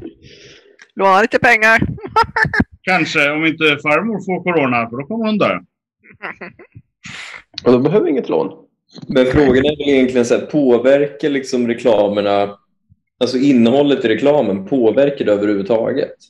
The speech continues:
Speaker 3: På sikt, ja.
Speaker 2: Du behöver ju låna pengar till begravningen när corona är över.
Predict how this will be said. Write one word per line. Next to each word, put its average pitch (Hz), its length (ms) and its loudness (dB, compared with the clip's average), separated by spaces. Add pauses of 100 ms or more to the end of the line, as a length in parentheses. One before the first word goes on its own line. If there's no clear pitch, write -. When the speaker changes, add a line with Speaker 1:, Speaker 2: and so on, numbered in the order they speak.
(680)
Speaker 3:
På 139 100 0
sikt, - 420 0
ja. - 480 -2 (260)
Speaker 2:
Du 139 160 -4
behöver 139 320 -2
ju 151 80 4
låna 147 360 2
pengar 185 460 0
till 139 440 0
begravningen 143 720 2
när 117 180 0
corona 120 440 0
är 110 360 -4
över. 98 180 -2